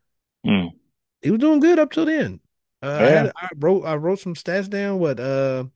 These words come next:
Speaker 2: pre-interception, he was sixteen for twenty-six, a hundred and seventy-five yards, two touchdowns. Post the first interception, five for eight, nineteen yards, and the game was over.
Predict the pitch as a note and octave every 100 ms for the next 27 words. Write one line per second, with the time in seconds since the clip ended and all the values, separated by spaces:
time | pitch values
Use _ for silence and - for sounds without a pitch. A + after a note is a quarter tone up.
0 | _ _ _ _ G#3 A3+ A#3 G3+ G3+ F#3+
1 | A3 A3 A#3+ A3+ A#3+ C#4 C#4 _ - _
2 | _ _ _ _ _ - D#3 C#3+ C#3 B2+
3 | - F#3 - G#3 G3 F#3 G3+ G3+ - A3
4 | G3+ C3+ D#3+ E3+ D#3+ - F3 E3 D#3+ D#3+
5 | D#3+ E3 E3 E3 - F#3+ F#3+ F#3 E3+ B2
6 | F2+ E2 - - F3+ G3+ C#3+ C#3 - A#3
7 | - C#3+ C3 - B2 - C3 C3+ _ _
8 | _ - C3+ D3 - B2 B2 - G2 G2+
9 | A2 G2+ A2 G2 F#2 F2+ F2+ - - -
10 | F2+ E2+ E2+ D#2+ D#2+ B1+ - -